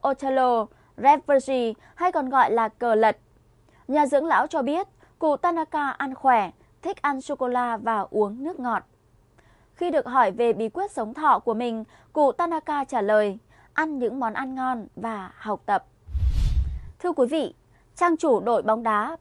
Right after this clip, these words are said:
P S G của Pháp đã xác nhận Lionel Messi là một trong bốn cầu thủ dương tính với sars cov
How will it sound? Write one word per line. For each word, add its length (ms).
P 20
S 360
G 40
của 120
Pháp 280
đã 220
xác 160
nhận 260
Lionel 380
Messi 560
là 120
một 180
trong 160
bốn 200
cầu 180
thủ 260
dương 200
tính 260
với 200
sars 380
cov 160